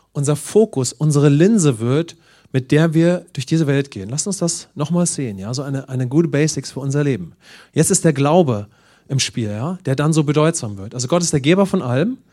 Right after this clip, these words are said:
aber welche neue Linse, welcher neuer Fokus, welcher neuer Filter bildet sich jetzt, mit dem ich durch das Leben schaue? Und wir wissen alle,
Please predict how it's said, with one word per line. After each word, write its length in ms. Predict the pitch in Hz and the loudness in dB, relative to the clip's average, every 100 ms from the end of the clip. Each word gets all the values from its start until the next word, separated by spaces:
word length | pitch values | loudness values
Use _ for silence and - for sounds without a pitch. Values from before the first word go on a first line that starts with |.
| _ - - | _ -14 0
aber 200 | 156 151 | 2 4
welche 360 | 233 - 240 240 _ - | 4 6 4 2 _ -4
neue 720 | 190 196 202 214 226 233 226 208 | 2 4 6 8 10 10 6 4
Linse, 480 | 175 196 175 131 | 6 8 8 6
welcher 280 | 127 202 214 | 4 4 6
neuer 240 | 196 185 175 | 6 6 4
Fokus, 760 | - - 190 131 107 - - - | 2 2 4 4 0 0 -8 0
welcher 240 | 160 175 175 | 4 6 6
neuer 300 | 170 160 151 _ _ | 6 4 0 _ _
Filter 640 | - - 180 156 127 98 - _ _ | -20 0 4 6 4 -2 -8 _ _
bildet 300 | 139 131 117 | 4 4 4
sich 200 | - 110 | 0 2
jetzt, 420 | 131 135 - - | 4 4 2 -4
mit 160 | 120 - | -2 2
dem 140 | 127 127 | 0 0
ich 140 | - | -2
durch 160 | 123 113 | -2 -2
das 200 | 117 131 | -4 -4
Leben 180 | 104 | -4
schaue? 300 | 104 - 78 - _ _ - | -6 -8 -12 -16 _ _ -20
Und 60 | - | 2
wir 140 | 147 | 4
wissen 240 | 160 - 190 | 6 4 2
alle, 400 | 165 175 170 | 4 4 2